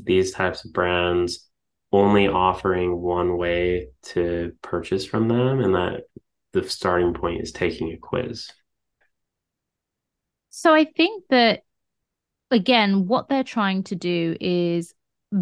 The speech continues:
Speaker 2: build a profile for their user or their customer. Um, what's really quite powerful about that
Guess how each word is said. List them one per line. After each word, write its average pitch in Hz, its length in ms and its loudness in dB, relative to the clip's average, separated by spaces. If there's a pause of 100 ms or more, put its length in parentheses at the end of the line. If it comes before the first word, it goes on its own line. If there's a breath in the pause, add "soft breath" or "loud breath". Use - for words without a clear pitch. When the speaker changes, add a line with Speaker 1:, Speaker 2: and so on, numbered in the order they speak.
(180)
Speaker 2:
build 220 380 2
a 190 100 -2
profile 196 920 -2 (500)
for 190 520 4 (100)
their 165 640 0
user 180 400 -4
or - 180 -8
their 170 100 -4
customer. - 580 -8 (600 loud breath)
Um, 202 240 4
what's - 300 0
really 294 420 4
quite - 240 -2
powerful 214 540 -2
about 165 340 -4
that 170 300 0